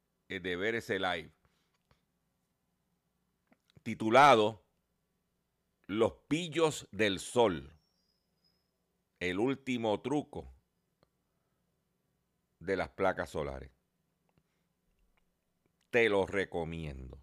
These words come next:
Es más, el no ver ese live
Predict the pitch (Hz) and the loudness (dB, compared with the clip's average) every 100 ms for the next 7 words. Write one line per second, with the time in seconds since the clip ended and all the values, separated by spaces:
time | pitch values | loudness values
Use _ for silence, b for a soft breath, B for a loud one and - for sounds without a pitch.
0 | _ _ _ _ _ _ _ _ _ _ | _ _ _ _ _ _ _ _ _ _
1 | _ _ _ _ _ _ _ _ _ _ | _ _ _ _ _ _ _ _ _ _
2 | _ _ _ _ - 127 147 135 87 _ | _ _ _ _ -2 2 4 4 2 _
3 | _ - 131 123 120 117 123 143 170 170 | _ 2 6 6 2 -2 2 4 6 6
4 | 139 127 98 73 78 _ _ _ _ _ | 6 6 4 0 -14 _ _ _ _ _
5 | _ _ _ _ _ _ _ _ _ - | _ _ _ _ _ _ _ _ _ -4
6 | 107 117 147 123 135 147 120 92 | -2 0 0 0 4 4 2 -2